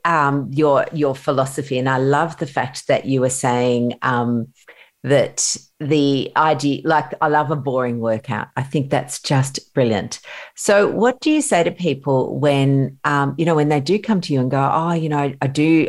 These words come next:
I wanna change it. I'm bored. I don't wanna do it anymore."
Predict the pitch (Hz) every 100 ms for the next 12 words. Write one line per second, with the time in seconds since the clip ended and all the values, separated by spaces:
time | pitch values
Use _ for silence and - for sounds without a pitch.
0 | - 151 175 175 175 139 135 135 131 135
1 | 131 131 135 - 135 143 139 131 127 127
2 | 123 120 113 107 156